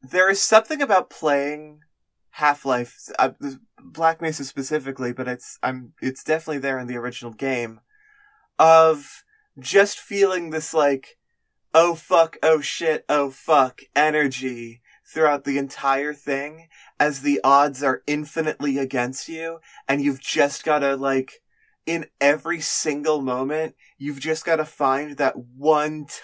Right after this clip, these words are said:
tiny window of survival and thread through it. And there are so many things where you ju-, where just, like, things happen to you,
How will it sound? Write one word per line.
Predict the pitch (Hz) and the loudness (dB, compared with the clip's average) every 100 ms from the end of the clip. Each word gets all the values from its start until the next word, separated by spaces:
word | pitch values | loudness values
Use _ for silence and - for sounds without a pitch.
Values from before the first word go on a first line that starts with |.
| - | -8
tiny | 147 143 151 147 | -6 -4 -4 -6
window | 131 139 143 147 147 147 | -2 -4 -2 0 0 -2
of | 135 | -4
survival | - 139 131 123 131 135 151 156 156 _ - _ _ - | -6 -8 2 2 2 -4 -6 -8 -14 _ -20 _ _ -4
and | 139 139 135 131 - - _ _ _ _ _ _ _ _ _ - | -2 -2 -4 -8 -12 -20 _ _ _ _ _ _ _ _ _ -20
thread | - - 147 147 147 135 - | -18 -8 -2 0 0 -2 -12
through | 139 143 143 | -6 -2 0
it. | 156 185 - _ _ _ _ | -2 -2 -6 _ _ _ _
And | 143 156 151 147 143 143 - - _ _ _ | -2 2 2 2 0 -6 -10 -18 _ _ _
there | 135 127 175 160 | -18 -2 4 4
are | |
so | 160 - 180 180 | 4 0 0 0
many | 180 160 | -2 -4
things | - 185 175 151 151 | -4 -4 -4 -8 -8
where | 147 | -4
you | 139 | -4
ju-, | 135 156 - | -6 -10 -8
where | 139 147 | -8 -8
just, | 151 - | -10 -4
like, | 156 139 - _ _ _ _ - - - | -4 -4 -10 _ _ _ _ -20 -14 2
things | 214 247 190 147 127 | 2 2 -4 -6 -8
happen | - - - 190 - 147 131 113 | -10 -12 -10 -12 -6 -4 -4 -6
to | 123 | -6
you, | 120 120 120 107 98 87 | -6 -4 -4 -6 -10 -12